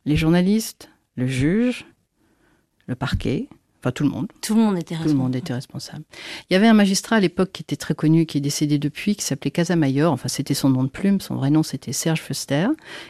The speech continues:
Speaker 1: qui était très estimé et qui avait, euh, dit, euh, le lendemain ou le jour même, je ne sais plus, « Dans cette histoire, tout le monde doit avoir la tête basse, car tout le monde a fait le contraire de ce qu'il devait faire, ou autre chose que de ce qu'il devait faire. » Et c'était exactement ça.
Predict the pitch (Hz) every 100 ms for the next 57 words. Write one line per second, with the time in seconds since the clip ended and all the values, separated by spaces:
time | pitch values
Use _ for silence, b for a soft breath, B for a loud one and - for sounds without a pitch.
0 | B 160 143 - 170 156 147 - 139 185
1 | 214 - 156 - 151 156 185 175 135 135
2 | B B B B B 151 151 180 185 151
3 | 131 127 127 131 156 160 131 131 127 135
4 | 170 147 - - - 185 - b b b
5 | b _ 165 160 185 151 - 180 185 208
6 | - - 165 170 170 151 143 165 143 -
7 | 127 135 165 202 - 139 - 156 165 190
8 | 151 - 156 147 143 - 170 151 - 151
9 | 143 143 - - 120 - - 185 180 220
10 | - 170 185 185 - 147 147 - - 156
11 | 139 131 127 - B B B 151 180 214
12 | 202 196 196 175 156 -